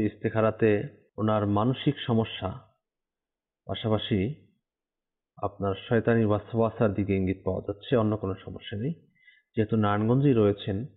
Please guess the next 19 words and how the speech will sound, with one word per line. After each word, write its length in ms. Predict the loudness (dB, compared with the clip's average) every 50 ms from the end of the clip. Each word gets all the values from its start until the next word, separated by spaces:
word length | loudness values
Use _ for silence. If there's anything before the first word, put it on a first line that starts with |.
| _ -16 -14
যে 120 | -10 -10 -8
কোনো 160 | -6 -4 -2 -2
বৃহস্পতিবার 580 | -2 -4 -6 -8 -12 -10 -6 -2 0 2 2
ঈশান 260 | 2 0 -2 -2 0
নামাজের 340 | 0 2 2 2 2 2 0
পরে 220 | 0 2 2 2 2
আমাদের 280 | 2 2 0 0 -2 -4 -6 -16 _ _ _ _ _ _ _ _ _ _ _ _ _ _ _
সায়দাবাদ 440 | _ 0 0 2 4 4 2 2 0 -4 -10 -16 -6 0
ফাইজানে 340 | 0 2 4 4 4 4 4
মদিনাতে 460 | 4 2 2 2 0 0 0 0 -2 -2 -2 -6
ইজতেমা 400 | -10 -10 -10 -4 -2 0 0 2
হয়ে 160 | 2 0 -2
থাকে, 260 | -2 -2 -6 -6 -4
এর 160 | -6 -6 -6 -4 -2
পরপরই 340 | -2 -2 0 0 -2 -2 0
তাবিজাত 440 | 0 0 0 0 0 0 0 0
দেয়া 220 | 0 2 2 2 0
হয়। 240 | 0 -4 -6 -8 -10 _ _ _ _ _ _ _ _ _ _ _ _ _ _
তো 40 | -14